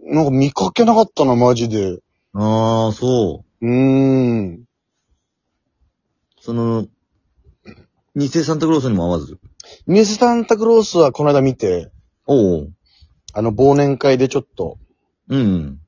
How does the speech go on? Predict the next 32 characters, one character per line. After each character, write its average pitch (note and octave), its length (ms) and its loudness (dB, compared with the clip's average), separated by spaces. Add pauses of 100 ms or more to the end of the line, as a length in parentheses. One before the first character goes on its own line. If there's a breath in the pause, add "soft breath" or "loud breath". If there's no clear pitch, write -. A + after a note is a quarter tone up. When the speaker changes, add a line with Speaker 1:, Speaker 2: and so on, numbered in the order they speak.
(720 soft breath)
Speaker 1:
ま A#2+ 160 -2
あ、 - 20 0
い A#2 60 0
ろ C3 120 2
ん B2+ 100 0
な B2 80 0
お B2 60 0
店 B2 180 -2
行 A2 60 -4
っ - 40 -20
た A#2 100 -2
時 G#2+ 160 -6
に F#2 80 -6
こ F#2 100 -10
う、 F2 60 -12
店 A2+ 220 -2
員 G#2+ 80 -6
さ G#2+ 100 -4
ん G2+ 60 -2
が G2+ 80 -4
来 - 80 -20
て G2 120 -4
て E2+ 120 -10
さ。 D2+ 240 -18 (260)
Speaker 2:
あ G2 960 -2
ー。 - 40 -20 (680)
Speaker 1:
「う E3+ 240 -8
わ」 E3+ 300 -4
み G2 140 -12
た F2+ 80 -8
い D#2+ 40 -14
な。 D#2+ 140 -18